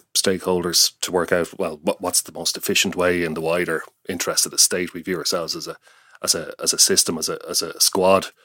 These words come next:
approach rather than, uh, uh, individual, uh, operators. So what makes most sense i-, in the, in the wider, uh, uh, interest of the state?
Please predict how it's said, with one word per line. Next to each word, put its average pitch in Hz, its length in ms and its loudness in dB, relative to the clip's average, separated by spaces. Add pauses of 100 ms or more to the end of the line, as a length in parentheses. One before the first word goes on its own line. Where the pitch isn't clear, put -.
(120)
approach 90 400 2
rather 85 260 0
than, 82 160 -12
uh, 80 600 -8
uh, - 40 -12
individual, 87 600 -8 (460)
uh, 82 320 -2
operators. 85 560 2
So 85 260 4
what 104 300 0
makes 87 440 2 (120)
most 90 300 2
sense 82 320 2
i-, 87 260 -6
in 87 140 -8
the, 90 160 -8
in 87 80 -6
the 80 100 -2
wider, 80 520 -2
uh, 80 520 -10
uh, 80 200 -12 (520)
interest 85 340 -4
of - 80 -10
the - 40 -14
state? 98 320 2